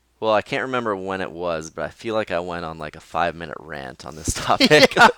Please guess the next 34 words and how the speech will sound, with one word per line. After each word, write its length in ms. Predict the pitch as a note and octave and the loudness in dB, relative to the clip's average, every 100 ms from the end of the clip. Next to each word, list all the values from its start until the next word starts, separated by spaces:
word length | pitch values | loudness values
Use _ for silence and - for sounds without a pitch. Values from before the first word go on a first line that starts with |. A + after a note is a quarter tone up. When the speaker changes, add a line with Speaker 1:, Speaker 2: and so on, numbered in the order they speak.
| - - - | -2 -4 -2
Speaker 1:
like, 160 | B2 A#2+ | 0 2
a 60 | |
year 260 | A#2+ A#2 A2 | 2 4 4
ago. 360 | G#2 G2+ G2 G2 | 6 6 8 8
I 160 | G2+ | 4
forget 420 | G#2 - G#2+ A2 | 0 -8 0 0
if 100 | G#2 | 0
it 60 | A2 | -2
was 140 | G2 | -4
this 160 | F2 F2+ | -4 -6
podcast 720 | - F2+ F2 F2+ E2+ E2 - | 0 0 0 2 2 2 -2
or 280 | E2 C#2+ A#1 | -4 -4 -6
something 380 | - E2 D#2 D#2+ | -8 -10 -12 -12
else, 260 | D#2 D2+ | -10 -10
but 260 | - D2+ C2+ - - | -8 -8 -8 -12 -12
Speaker 2:
Like 160 | A#2 | -12
Frank 340 | - A#2+ A#2 - | -10 -10 -10 -12
the 80 | A2+ | -18
Tank 380 | A#2+ A2+ A2 | -12 -12 -14
when 100 | A2 | -16
he 60 | G#2 | -14
does 220 | G#2 G2+ | -12 -12
the 100 | G#2+ | -14
debate. 320 | G2+ G#2 G#2 - - | -16 -12 -8 0 0
Speaker 1:
<laughs> 120 | - | 4
Yeah, 300 | F3 - D#3 - | 2 6 4 6
right. 140 | E3 D3 | 4 4
Speaker 2:
<laughs> 840 | - - C4 - B3+ G3 - D3+ - - - _ | 2 6 6 6 4 2 -2 -8 -12 -16 -20 _
Speaker 1:
But 140 | B2+ B2 | 2 2
it's 120 | A#2+ | 4
just, 200 | D3 C3 | 2 6
like, 400 | C#3+ B2+ - - _ _ _ _ _ - | 8 6 4 -8 _ _ _ _ _ -4
you 120 | C3 | 2
know, 280 | A2+ G2+ | 4 2